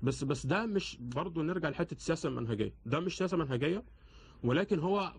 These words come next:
ف-، فقدان للرؤيه. ال-، وزاره الداخليه كانت ب-، ب-، بتدار من خلال السيد حبيب العدلي لمده أربعتاشر سنه،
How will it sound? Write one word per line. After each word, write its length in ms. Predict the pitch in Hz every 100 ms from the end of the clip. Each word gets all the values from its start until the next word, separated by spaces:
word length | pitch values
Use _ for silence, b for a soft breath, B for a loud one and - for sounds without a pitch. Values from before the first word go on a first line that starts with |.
| -
ف-، 160 | - 156
فقدان 580 | - - 139 147 160 190
للرؤيه. 400 | 160 127 135 107 - - - - b b b 131
ال-، 240 | 135 135
وزاره 340 | 127 156 214
الداخليه 520 | 190 - 156 190 202 196 -
كانت 260 | 160 185 156
ب-، 200 | - 131
ب-، 340 | 117 120 120
بتدار 400 | 123 127 147 180
من 140 | 135
خلال 300 | 120 127 147
السيد 340 | 147 - 135 -
حبيب 220 | 127 135
العدلي 460 | 123 143 165 180 -
لمده 300 | 123 151 147
أربعتاشر 420 | 131 117 113 139
سنه، 180 | 120 -